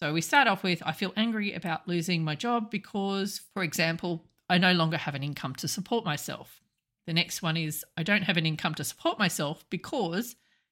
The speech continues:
it is going to be hard to find another job quickly." Then we move on.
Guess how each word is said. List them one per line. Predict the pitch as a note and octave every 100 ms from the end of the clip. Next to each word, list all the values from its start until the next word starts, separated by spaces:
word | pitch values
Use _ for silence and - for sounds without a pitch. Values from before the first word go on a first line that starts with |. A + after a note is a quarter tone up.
| -
it | G3+
is | F3+
going | F3+ F3
to | F#3+
be | F#3
hard | - -
to | F#3
find | - C3+
another | D3 C#3+ B2+
job | C3+ D#3 F3
quickly." | - D4 D4 - - - _ _ _ _ _ _ _ -
Then | D3
we | D3+
move | D3 D3+
on. | F3 G3 A#3+ A#3+